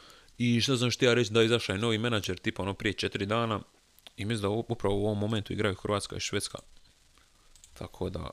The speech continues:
ajmo bacit oko je na to. Hrvatska, Švedska, ili Švedska, opet!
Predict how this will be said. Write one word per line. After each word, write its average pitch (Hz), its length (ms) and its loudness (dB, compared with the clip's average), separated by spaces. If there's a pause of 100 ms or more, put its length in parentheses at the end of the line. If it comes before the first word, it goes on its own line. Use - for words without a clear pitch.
ajmo 104 180 -6
bacit 98 320 -4
oko - 180 -6
je 85 80 -6
na 90 120 -4
to. 110 220 -4 (720)
Hrvatska, 98 440 -6
Švedska, - 580 -4 (1040)
ili 92 120 -8
Švedska, - 400 -6
opet! - 440 -2